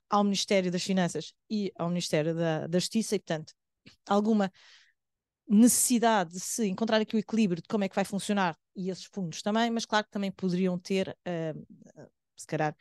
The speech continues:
fundos próprios decorrentes, de, obviamente, das sanções que, que aplicassem. No entanto,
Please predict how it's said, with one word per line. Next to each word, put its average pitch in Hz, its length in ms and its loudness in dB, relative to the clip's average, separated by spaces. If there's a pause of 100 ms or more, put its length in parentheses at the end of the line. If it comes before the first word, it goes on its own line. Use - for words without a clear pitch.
(280)
fundos 220 260 2
próprios 180 520 -2 (120)
decorrentes, - 520 -4
de, - 80 -6
obviamente, 165 380 -6
das 165 140 -2
sanções 165 380 -4
que, 170 240 -8
que - 120 -8
aplicassem. - 520 -8 (680)
No 214 120 2
entanto, 180 440 0